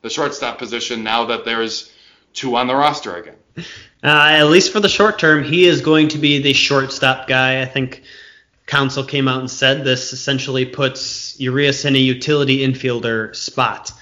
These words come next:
Speaker 2: Um, so it's gonna be Adames, at least, you know, until he, if he slumps or, you know, goes through something crazy like that. Um,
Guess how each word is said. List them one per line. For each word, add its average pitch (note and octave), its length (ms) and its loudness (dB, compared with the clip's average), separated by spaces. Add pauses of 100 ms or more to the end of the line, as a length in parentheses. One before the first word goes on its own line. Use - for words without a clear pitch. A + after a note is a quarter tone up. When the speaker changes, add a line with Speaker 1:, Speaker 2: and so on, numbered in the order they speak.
(380)
Speaker 2:
Um, G#2 200 -10
so C3+ 180 0
it's C3 120 0
gonna F3 220 4
be D#3 140 6
Adames, C3+ 760 0
at B2 100 -6
least, B2+ 380 -6
you A#2+ 80 -12
know, A#2+ 160 -4
until B2+ 540 -2 (600)
he, B2 180 -10
if A#2+ 200 -8
he A#2 80 -4
slumps B2+ 540 -2
or, A#2+ 160 -2
you A2+ 60 -2
know, A2+ 140 -2
goes A#2 280 -4
through A#2 200 -6
something A#2 360 -4
crazy A2+ 380 0
like A2 240 -2
that. G#2+ 440 -2
Um, G#2+ 300 -6